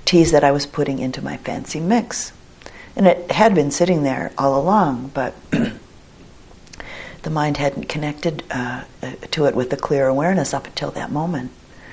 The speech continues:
<clears throat> So then the thought came, once I did notice it, "Do I really need this? Is all this fancy tea preparation and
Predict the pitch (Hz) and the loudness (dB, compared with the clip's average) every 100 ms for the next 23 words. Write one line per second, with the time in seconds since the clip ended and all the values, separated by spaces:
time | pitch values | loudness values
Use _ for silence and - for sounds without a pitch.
0 | - - - - - 139 165 - 202 214 | -20 -20 -20 -20 -8 2 2 4 6 8
1 | 226 190 190 147 - - 139 135 139 143 | 8 6 4 2 2 -4 -4 -4 -4 -4
2 | 147 113 156 170 151 123 127 - 139 196 | -6 -4 -2 -2 -2 -6 -8 -8 -10 -14
3 | - - - - - - 165 233 269 220 | -20 -20 -20 -20 -20 -6 -4 0 2 2
4 | 143 135 156 - - - - - - - | 0 -2 -6 -8 -14 -16 -20 -20 -20 -20
5 | - - - - - - - - 185 214 | -20 -20 -20 -20 -20 -20 -14 2 4 4
6 | 202 - 170 165 165 165 139 131 - - | 4 2 0 0 0 -4 -6 -8 -16 -20
7 | - - - 180 170 170 160 147 - 147 | -20 -6 0 2 2 0 -2 -2 -4 -4
8 | 143 156 - 147 127 139 139 | 0 0 0 0 -2 -6 -10